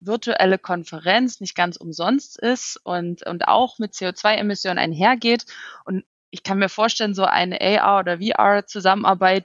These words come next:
das wird wahrscheinlich noch ein bisschen mehr C O zwei kosten als so eine Videokonferenz, oder?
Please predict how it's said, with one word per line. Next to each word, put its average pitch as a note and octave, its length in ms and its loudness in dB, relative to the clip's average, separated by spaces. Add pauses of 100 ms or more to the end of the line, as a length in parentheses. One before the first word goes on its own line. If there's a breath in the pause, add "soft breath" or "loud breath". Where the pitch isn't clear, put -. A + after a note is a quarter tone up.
(120)
das F#3 240 -4
wird F#3+ 140 -10
wahrscheinlich F#3+ 380 0
noch G3 140 -2
ein F#3+ 160 0
bisschen F#3+ 340 -4
mehr F3+ 380 2
C - 180 -4
O E3+ 60 0
zwei E3 260 -2
kosten - 400 -8
als - 420 -4
so - 60 -14
eine E3 260 -4
Videokonferenz, E3 920 -10
oder? A3 260 -4